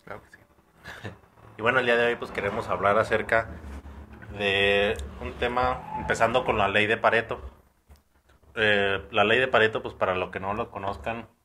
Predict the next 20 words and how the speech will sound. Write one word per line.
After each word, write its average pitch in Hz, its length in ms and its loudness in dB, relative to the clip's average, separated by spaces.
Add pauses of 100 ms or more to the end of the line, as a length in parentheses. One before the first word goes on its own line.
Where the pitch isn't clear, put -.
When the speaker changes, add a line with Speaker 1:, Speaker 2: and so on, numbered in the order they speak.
(800)
Speaker 2:
mm, 92 480 -10
pues 92 160 -6
yo 95 100 -2
simplemente 104 460 -4
la 101 160 0
conozco, 98 340 -6
o 110 260 -8
más, 101 360 -4
más 110 180 0
común 110 300 -8
conocida 104 480 -4
como 98 200 -8
la 87 200 -2
de 87 140 -10
la 87 200 -8
ley 87 160 -10
del 101 140 -4
ochenta 92 440 -8
veinte, 101 300 -10
¿no? 104 180 -10